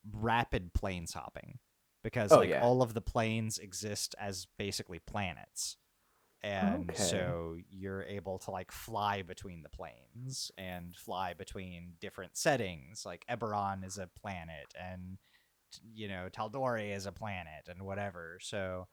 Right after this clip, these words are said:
Speaker 1: it's a, but I think it's a really fun system. I think it's really cool. I, I just like fantasy. Like, anytime there's a, a lot of sci-fi fantasy blends
Speaker 2: Mm-hmm.
Speaker 1: lean really hard to sci-fi. Like, it's sci-fi with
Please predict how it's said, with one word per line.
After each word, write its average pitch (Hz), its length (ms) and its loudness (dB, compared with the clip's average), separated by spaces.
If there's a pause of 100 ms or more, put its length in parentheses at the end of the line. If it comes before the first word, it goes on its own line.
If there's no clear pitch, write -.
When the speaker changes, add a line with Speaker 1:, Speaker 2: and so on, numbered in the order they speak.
(420)
Speaker 1:
it's 120 240 -2
a, 117 260 4
but 185 280 10
I 180 100 8
think 170 180 6
it's 151 140 4
a 135 60 4
really 123 180 4
fun 113 180 2
system. 113 280 -2
I 107 40 0
think 104 140 -4
it's - 140 -8
really 95 200 -8
cool. 95 640 -2
I, 101 120 -4 (140)
I 107 120 0
just 95 240 -2
like 87 140 -8 (360)
fantasy. 92 500 -2
Like, 135 200 2
anytime 160 580 10
there's 135 200 6
a, 117 80 0 (760)
a 143 60 4
lot 143 260 10
of 190 120 4
sci-fi 117 580 4
fantasy 107 480 0
blends 92 800 -4 (220)
Speaker 2:
Mm-hmm. 123 220 4 (120)
Speaker 1:
lean 123 680 4
really 110 320 4
hard 98 480 4
to 87 60 -8
sci-fi. - 400 -4 (960)
Like, 101 360 -2
it's - 180 -4
sci-fi 156 540 8
with 127 380 8